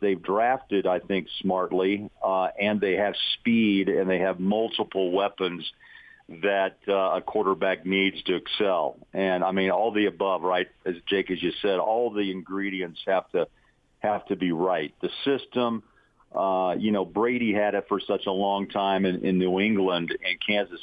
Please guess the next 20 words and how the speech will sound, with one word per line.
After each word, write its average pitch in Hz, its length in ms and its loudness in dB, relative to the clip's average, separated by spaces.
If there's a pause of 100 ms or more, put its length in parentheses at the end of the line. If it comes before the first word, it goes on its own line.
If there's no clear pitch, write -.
City 104 240 2
has 87 340 4
it. 92 140 0 (140)
Montana 101 680 0
had, 95 360 0 (480)
you 101 80 0
know, 98 120 4
the 90 220 0
same 107 220 0
thing. 110 180 -2
Dynasties, 147 720 0
if 113 140 -2
they 110 140 0
build 123 320 0
it 95 120 -2
this 90 240 -4
way, 92 140 2
if - 140 -2
they 90 160 0 (800)
can 113 200 0